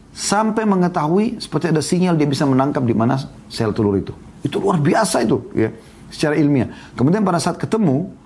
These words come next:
maka para ilmuwan mengatakan, di sini diadakan penelitian lagi. Pada saat ketemu, sperma kan punya ekor yang bergerak tuh. Bagaimana dia?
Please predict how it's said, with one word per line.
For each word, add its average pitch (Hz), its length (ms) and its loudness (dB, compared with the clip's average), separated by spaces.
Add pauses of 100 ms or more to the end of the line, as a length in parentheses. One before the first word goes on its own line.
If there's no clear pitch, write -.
(260)
maka 123 320 -2
para 139 160 0
ilmuwan 143 320 2
mengatakan, 110 480 0
di 143 80 2
sini 175 240 2
diadakan 135 400 0
penelitian 117 400 2
lagi. 95 160 -2
Pada 107 160 -2
saat 135 160 0
ketemu, 117 400 0 (240)
sperma 160 400 0
kan 202 160 2
punya 175 160 4
ekor 151 240 -2
yang 120 160 2
bergerak 101 480 -2
tuh. - 80 -12 (800)
Bagaimana 254 480 4
dia? 123 240 4